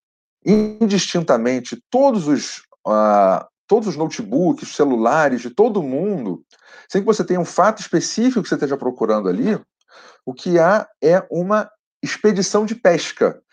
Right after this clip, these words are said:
Você saiu pra pescar. Eu vou jogar minha, minha, meu anzol lá dentro e tentar achar alguma coisa que me sirva pra condenar alguém, né?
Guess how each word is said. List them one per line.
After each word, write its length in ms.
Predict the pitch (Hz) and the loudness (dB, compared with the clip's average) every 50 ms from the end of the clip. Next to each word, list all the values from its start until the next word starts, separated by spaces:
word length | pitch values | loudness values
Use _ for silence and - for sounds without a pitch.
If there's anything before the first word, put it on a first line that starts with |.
| _ _ _ | _ _ _
Você 140 | - - 175 | -4 -4 0
saiu 200 | - 202 202 226 | 2 2 2 4
pra 140 | 233 254 247 | 4 2 2
pescar. 580 | 247 294 285 - - 202 185 170 160 - _ _ _ _ _ _ _ _ _ _ _ | 2 -2 -4 0 0 0 0 0 -2 -6 _ _ _ _ _ _ _ _ _ _ _
Eu 160 | - 143 151 | -2 -2 -2
vou 380 | 139 120 127 156 165 165 - _ _ _ _ _ | -2 0 0 0 0 -2 -4 _ _ _ _ _
jogar 340 | - 113 156 160 143 147 147 | -4 0 0 2 4 2 2
minha, 360 | 143 143 147 143 139 135 135 _ _ _ | 2 0 -2 0 -2 -2 -4 _ _ _
minha, 380 | - 127 127 127 127 123 120 120 | -16 -12 -8 -4 -2 -2 -2 -2
meu 200 | 120 135 139 151 | 0 0 0 2
anzol 380 | 156 147 123 110 135 135 135 | 0 0 0 2 4 4 4
lá 140 | 135 135 135 | 4 4 2
dentro 420 | 135 143 156 190 214 185 - - 175 | 2 -2 -2 -2 -2 -4 -4 -6 -6
e 40 | |
tentar 340 | 170 - 220 202 175 - 208 | -2 -2 -2 -2 -2 -4 -4
achar 220 | 220 196 - 214 202 | -4 -4 -4 -2 -2
alguma 420 | 196 185 160 190 233 247 233 202 | -2 -2 -4 -6 -6 -4 -6 -6
coisa 680 | - _ - 160 160 175 180 185 156 175 196 226 220 _ _ _ - _ _ _ _ _ _ _ | -8 _ -2 0 2 2 2 0 0 -4 -4 -4 -6 _ _ _ -20 _ _ _ _ _ _ _
que 120 | - 233 | -4 -2
me 140 | 240 269 285 | 0 0 -2
sirva 680 | 262 - - - 214 175 160 135 110 113 101 85 82 _ _ _ _ _ _ _ _ _ _ _ _ _ _ _ _ | -4 -4 0 2 2 2 2 2 2 0 0 0 -2 _ _ _ _ _ _ _ _ _ _ _ _ _ _ _ _
pra 440 | - 123 127 131 143 160 175 - _ _ | 2 4 4 4 2 0 -2 -10 _ _
condenar 440 | - 170 165 170 175 180 160 156 151 | 0 0 2 2 2 0 2 2 2
alguém, 480 | 170 196 202 165 147 131 110 98 92 _ _ _ _ _ _ _ _ _ _ | 2 0 0 -2 -4 -4 -6 -10 -14 _ _ _ _ _ _ _ _ _ _
né? 240 | 92 101 113 127 | -8 -8 -8 -8